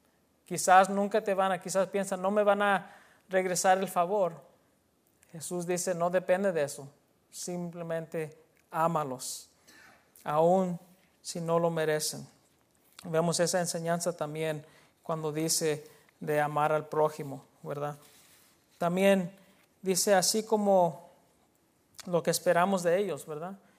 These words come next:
Es decir, "Bueno, yo tengo una necesidad", un ejemplo, "yo tengo una necesidad", ok, quizás otros hermanos tengan esa misma necesidad. Entonces, lo que debemos de hacer,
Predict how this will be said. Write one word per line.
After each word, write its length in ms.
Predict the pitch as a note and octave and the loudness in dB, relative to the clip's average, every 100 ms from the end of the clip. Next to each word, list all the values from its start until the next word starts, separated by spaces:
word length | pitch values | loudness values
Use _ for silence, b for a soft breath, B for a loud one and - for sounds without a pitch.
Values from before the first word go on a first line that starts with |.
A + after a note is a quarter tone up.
| b b _ | b b _
Es 160 | E3+ E3+ | -2 -2
decir, 440 | F#3 - G3+ F#3 | -4 0 0 2
"Bueno, 280 | E3+ G3 G3 | 0 0 0
yo 200 | F3+ F3+ | 0 0
tengo 320 | F3+ G3 F#3+ | 0 -2 -2
una 220 | G3 G3 | -2 -2
necesidad", 640 | F#3 E3+ F3 - F3 G3 G3 | -4 -6 -6 -8 -4 -2 0
un 140 | G#3 | 0
ejemplo, 520 | G#3+ G3 G3 D#3 C#3+ C#3 | 0 -2 -6 -6 -10 -8
"yo 160 | F#3+ F#3+ | -8 -6
tengo 280 | G#3 G3+ | -4 -4
una 180 | G3 G3+ | -4 -4
necesidad", 800 | F#3+ F3 F3 - E3+ G3 G3 D3+ b b b b _ - | -4 -6 -8 -8 -6 -4 -6 -10 b b b b _ -10
ok, 240 | E3+ D#3 G3 F3 D3 b b b _ _ | -10 -4 -4 -6 -10 b b b _ _
quizás 440 | D#3+ F#3 F3 F3 - | -4 0 0 -2 0
otros 400 | F#3 G3 G#3 G3 | 2 2 -2 -4
hermanos 480 | E3+ E3+ F3+ G3 - | -4 -2 -2 -4 -4
tengan 300 | F3+ F3+ E3+ | -4 -2 -2
esa 240 | E3+ F3+ | -4 -4
misma 340 | E3+ E3+ E3 E3 | -6 -6 -6 -6
necesidad. 760 | D#3 D3+ C#3+ D#3 F3+ F#3+ D3 | -6 -8 -8 -6 -4 -4 -6
Entonces, 400 | D#3 D3+ E3+ F3+ | -10 -8 -8 -4
lo 120 | F3 E3 | -4 -2
que 120 | D#3+ | 0
debemos 340 | D#3 E3 F#3+ | 0 0 0
de 80 | F#3 | -2
hacer, 540 | D#3 - A#3 G#3 D#3+ | -2 -2 0 0 -2